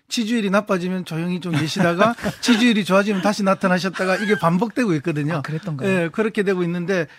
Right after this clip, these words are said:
Speaker 1: 이제 이번에는 이제 굉장히 조심하셨던 것 같아요.
Speaker 2: 아.
Speaker 1: 그런 면에서.
Speaker 2: 아.
Speaker 1: 그러다 보니까 이제 영부인과 관련된 이슈들이 거의 안 나왔습니다.
Speaker 2: 아.
Speaker 1: 이제 그것도 지지율 상승의 한 요인이 됐다고 보죠.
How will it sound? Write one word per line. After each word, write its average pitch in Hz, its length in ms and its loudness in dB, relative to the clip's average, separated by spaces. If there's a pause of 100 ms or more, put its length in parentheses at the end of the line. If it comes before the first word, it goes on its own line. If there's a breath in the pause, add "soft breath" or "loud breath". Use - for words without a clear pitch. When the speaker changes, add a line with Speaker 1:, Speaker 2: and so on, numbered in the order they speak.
(180 loud breath)
Speaker 1:
이제 196 200 2 (500)
이번에는 196 800 2
이제 160 100 -4
굉장히 190 320 -2
조심하셨던 160 580 -2
것 131 140 -4
같아요. 139 240 -12 (100)
Speaker 2:
아. 139 80 -14
Speaker 1:
그런 170 200 0
면에서. 139 520 -4 (220 soft breath)
Speaker 2:
아. 147 100 -20
Speaker 1:
그러다 196 240 0
보니까 175 280 -2
이제 156 180 -2
영부인과 185 500 2
관련된 156 420 -2
이슈들이 151 420 -6
거의 190 180 -2
안 127 180 -2
나왔습니다. 143 540 -4 (200 soft breath)
Speaker 2:
아. 160 120 -14
Speaker 1:
이제 165 100 -6
그것도 202 540 -2
지지율 202 340 -4
상승의 165 340 -6
한 160 220 -4
요인이 165 320 -2
됐다고 147 380 -6
보죠. 147 300 -8